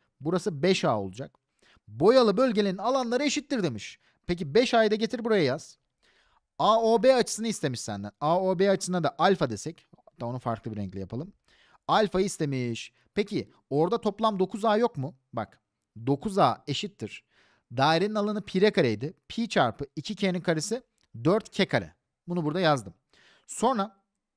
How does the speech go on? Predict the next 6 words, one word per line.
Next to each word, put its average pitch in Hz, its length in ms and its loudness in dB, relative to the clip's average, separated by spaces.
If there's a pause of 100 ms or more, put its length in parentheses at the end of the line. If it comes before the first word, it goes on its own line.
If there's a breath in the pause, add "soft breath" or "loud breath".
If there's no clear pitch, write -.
(380)
biz 147 260 -6
aslında 196 300 0
şunu 208 200 -6
da 240 60 4
yapabiliriz. 117 600 -2 (360 soft breath)
Sonuçta 175 500 -4